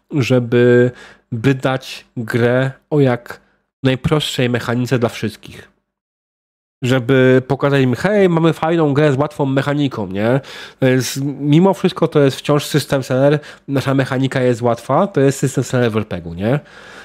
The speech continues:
I piąte D D ki przykładowo tak zaczęły, nie? One zaczęły jako, jak weźmiesz sobie tylko podstawkę D and D piątej edycji, to tego nie ma aż tak dużo. Problem się pojawia, że po tych już teraz chyba dziesięciu latach, tak,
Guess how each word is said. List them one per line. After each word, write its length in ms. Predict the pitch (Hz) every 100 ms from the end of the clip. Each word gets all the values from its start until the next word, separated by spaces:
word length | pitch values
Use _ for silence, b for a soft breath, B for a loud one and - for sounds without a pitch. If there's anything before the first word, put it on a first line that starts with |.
| B 131
I 380 | 131 147 160 156
piąte 340 | - 143 139
D 120 | 131 117
D 140 | 120
ki 120 | -
przykładowo 760 | - - 143 120 104 110 175 220 _ _ -
tak 180 | 101
zaczęły, 540 | 98 101 208 196 87 - _
nie? 300 | 104 131 175
One 180 | 120 113
zaczęły 360 | 113 190 240
jako, 580 | 165 120 131 120 117 117
jak 180 | 123 117
weźmiesz 340 | 120 147 170 -
sobie 160 | 139
tylko 200 | 131 131
podstawkę 560 | 139 131 - 135 - 107
D 100 | 104 104
and 120 | 101
D 80 | 104
piątej 280 | 110 101 104
edycji, 460 | 95 87 117 180 214 B B B B _
to 400 | 196 214 214 214 196 165 - _ _ _
tego 180 | 165 156
nie 180 | 156 180
ma 140 | 196
aż 180 | 147 -
tak 180 | 143 156
dużo. 380 | 262 113 90 82 143
Problem 240 | 147 151 165
się 80 |
pojawia, 600 | 156 123 110 101 101 135
że 140 | 120 120
po 120 | 127
tych 400 | - 131 - - _ _ _ _
już 140 | 120
teraz 280 | - 143 135
chyba 220 | - 135
dziesięciu 380 | 113 - 139 -
latach, 340 | 110 - 117 -
tak, 340 | 113 175